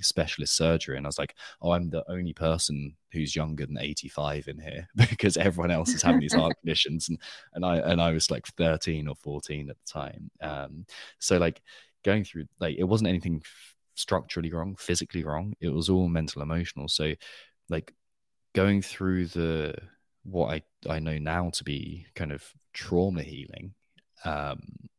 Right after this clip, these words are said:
Speaker 1: it was really tough. And, like, that, sh-, that continues to shape me today. But I think I'm finally getting to the point where you can be like, where I can be like, I'm, I'm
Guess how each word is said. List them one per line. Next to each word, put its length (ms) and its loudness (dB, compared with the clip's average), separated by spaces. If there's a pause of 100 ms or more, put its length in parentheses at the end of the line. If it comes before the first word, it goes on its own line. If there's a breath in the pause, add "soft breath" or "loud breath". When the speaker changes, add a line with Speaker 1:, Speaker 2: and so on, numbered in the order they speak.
(160)
Speaker 1:
it 80 -8
was 440 0
really 400 0
tough. 560 -6
And, 120 -6
like, 160 -6
that, 200 -4
sh-, 260 -6
that 180 0
continues 600 -4
to 80 -10
shape 280 -4
me 80 -6
today. 360 -4
But 260 0 (560 loud breath)
I 80 -2
think 320 -4
I'm 120 0
finally 340 -4
getting 160 -10
to 80 -14
the 80 -10
point 260 -8
where 120 -10
you 140 -8
can 120 -6
be 120 -4
like, 200 -6
where 140 2
I 40 0
can 100 -8
be 100 0
like, 160 -4 (800)
I'm, 260 2
I'm 180 -6